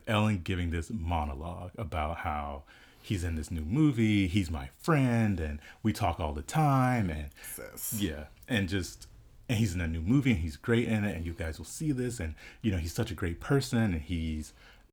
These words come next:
Speaker 1: amazing, and he has such a great heart, and blah, blah, blah, blah, blah.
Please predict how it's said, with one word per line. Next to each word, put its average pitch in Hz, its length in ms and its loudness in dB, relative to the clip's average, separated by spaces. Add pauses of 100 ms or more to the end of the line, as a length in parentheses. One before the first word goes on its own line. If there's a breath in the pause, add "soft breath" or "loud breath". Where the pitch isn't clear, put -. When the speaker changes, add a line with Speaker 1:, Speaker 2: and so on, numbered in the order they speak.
Speaker 1:
amazing, 107 640 2
and 85 100 0
he 87 60 0
has 87 180 0
such - 160 0
a 104 60 -6
great 110 240 -2
heart, 117 440 2
and 78 120 -6
blah, 151 200 2
blah, 107 240 2
blah, 87 220 0
blah, 82 220 -4
blah. 87 320 -10